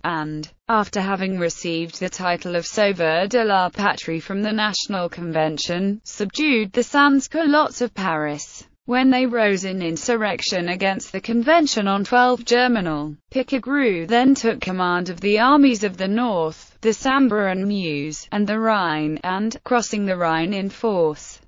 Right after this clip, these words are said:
took Mannheim in May seventeen ninety-five.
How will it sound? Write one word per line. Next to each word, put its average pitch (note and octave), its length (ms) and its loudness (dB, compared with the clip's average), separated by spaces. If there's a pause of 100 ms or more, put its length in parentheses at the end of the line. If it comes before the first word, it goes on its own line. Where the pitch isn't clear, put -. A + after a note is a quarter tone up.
(140)
took B3 220 -2
Mannheim F#3+ 720 2
in F3+ 140 -2
May G3 240 0
seventeen G#3+ 640 0
ninety-five. E3 960 -2